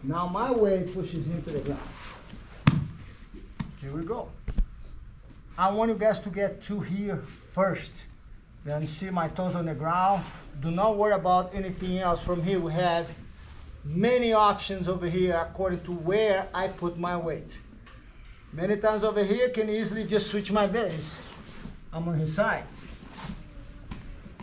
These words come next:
Many times over here, just base here, block his leg, go around his back. Many times here, most of the time, I just go forward.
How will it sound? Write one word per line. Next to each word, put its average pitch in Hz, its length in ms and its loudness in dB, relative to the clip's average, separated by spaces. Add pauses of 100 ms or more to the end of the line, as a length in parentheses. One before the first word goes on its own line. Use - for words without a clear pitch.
(140)
Many 185 220 2
times 202 260 2
over 208 180 4
here, 240 300 2
just 208 240 2
base 202 240 4
here, 233 260 -4
block 196 320 4
his 170 120 -4
leg, 190 420 2 (760)
go 180 120 -2
around 175 240 -4
his 160 200 -4
back. - 240 -6 (2250)
Many 220 500 4
times 233 360 4
here, 247 300 8
most 214 480 8
of 226 120 2
the 196 100 0
time, 175 380 4
I 185 80 0
just 196 240 0
go 185 100 0
forward. 190 480 2